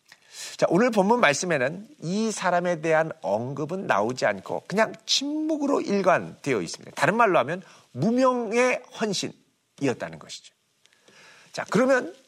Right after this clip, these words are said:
도대체 이 사람이 누구였을까? 우리가 추측해 볼 수는 있습니다. 그럼 어떻게 추측하느냐? 자, 예루-, 지금 예수님이 예루살렘에 들어가시기 전에 머물렀던 지역의 이름을 일 절에 보면 뭐라고 나오냐면 벳바게라고 나옵니다. 벳바게.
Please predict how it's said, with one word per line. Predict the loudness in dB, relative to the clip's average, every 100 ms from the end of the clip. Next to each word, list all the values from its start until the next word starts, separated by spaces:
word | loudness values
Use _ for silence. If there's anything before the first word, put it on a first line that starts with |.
| _
도대체 | -2 0 2 2
이 | 2
사람이 | 2 2 0
누구였을까? | -4 -2 -2 -4 -8 -4
우리가 | 0 2 0 -4 _ _ -6
추측해 | -6 -4 -6 -2 0 2
볼 | 0
수는 | -2 -4
있습니다. | -6 -8 -12 -14 -10
그럼 | -2 2
어떻게 | 2 2 2
추측하느냐? | 0 0 0 0 0 0 -2 -16 -20 2
자, | 2 4
예루-, | 2 4 0
지금 | -2 -2 -2 0
예수님이 | 0 0 -4 -4 -2
예루살렘에 | 0 0 -2 -4 -2 -2 -2
들어가시기 | -2 0 2 2 0 -4
전에 | -2 0 2
머물렀던 | 0 0 -2 -2 -2 -6
지역의 | -6 -4 -2 -2 -4
이름을 | -4 -6 -4 -4 -4 -8 -20 -4
일 | -2 0
절에 | 0 0
보면 | 0 -4 -2
뭐라고 | 0 2
나오냐면 | 0 -2 -2 -6 -10 -14 -20 _ -4
벳바게라고 | -2 -2 -10 _ 2 4 4 0 2 0 -2
나옵니다. | -6 -8 -16 -12
벳바게. | -10 -10 -8 -8 -6 -8 -8